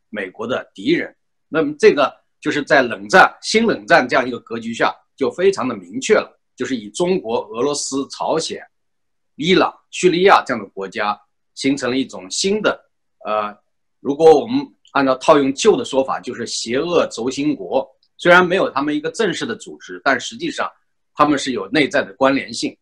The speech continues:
而美国和所有的西方，呃，崇尚自由民主的国家，也会形成一个更加坚强的、更加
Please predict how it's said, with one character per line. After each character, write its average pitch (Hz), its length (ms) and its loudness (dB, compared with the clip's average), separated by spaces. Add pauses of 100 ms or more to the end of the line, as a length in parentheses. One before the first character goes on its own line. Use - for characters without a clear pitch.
(440)
而 151 180 6
美 135 200 0
国 135 300 -2
和 131 180 -4
所 131 240 -2
有 139 100 -2
的 104 120 -8
西 151 220 0
方， 143 280 0 (380)
呃， 104 240 -6
崇 127 240 -4
尚 151 180 6
自 151 200 -2
由 139 100 6
民 135 260 0
主 185 160 -4
的 98 80 -6
国 98 200 -8
家， 101 280 -4 (220)
也 107 100 -6
会 143 140 0
形 131 180 -4
成 120 140 -4
一 135 100 0
个 127 280 -2
更 160 200 4
加 135 240 4 (300)
坚 185 240 6
强 104 320 -10
的、 101 180 -12 (300)
更 180 240 6
加 151 320 6